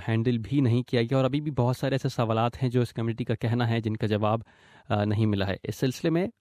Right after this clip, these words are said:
آسٹریلیا میں موجود، آ، پارا چنار کمیونٹی نے پاکستان ہائی Commission Canberra میں جا کے بھی ایک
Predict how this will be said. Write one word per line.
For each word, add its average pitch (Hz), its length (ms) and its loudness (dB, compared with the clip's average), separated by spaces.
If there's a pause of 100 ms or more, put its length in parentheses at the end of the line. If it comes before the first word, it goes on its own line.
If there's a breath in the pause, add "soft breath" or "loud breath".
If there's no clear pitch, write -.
آسٹریلیا 139 540 0
میں 135 120 2
موجود، 117 520 0 (400 soft breath)
آ، 110 200 2
پارا 107 280 -2
چنار 107 260 0
کمیونٹی 117 400 0
نے 143 220 0 (560)
پاکستان 110 400 -2
ہائی 107 160 -2
Commission 107 340 -2
Canberra 131 420 2
میں 104 100 0
جا 98 160 0
کے 104 160 -4
بھی 101 160 -2
ایک 98 100 -4